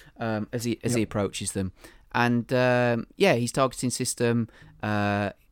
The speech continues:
Speaker 1: and he shoots him in the balls. Now,
Speaker 2: Yes, through the skirt.
Speaker 1: in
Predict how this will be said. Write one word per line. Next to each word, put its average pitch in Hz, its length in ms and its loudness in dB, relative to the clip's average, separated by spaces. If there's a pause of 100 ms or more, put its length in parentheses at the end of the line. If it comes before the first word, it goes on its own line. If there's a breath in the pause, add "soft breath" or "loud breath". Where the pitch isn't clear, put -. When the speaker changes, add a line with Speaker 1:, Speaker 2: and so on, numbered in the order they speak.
Speaker 1:
and 127 160 2
he 131 120 0
shoots - 300 -4
him 170 80 -6
in 175 40 -4
the 170 40 -4
balls. 180 420 -4 (280 loud breath)
Now, 170 260 2 (640)
Speaker 2:
Yes, 156 280 -2
through 135 300 0
the 131 100 -2
skirt. 98 320 -4
Speaker 1:
in 202 400 2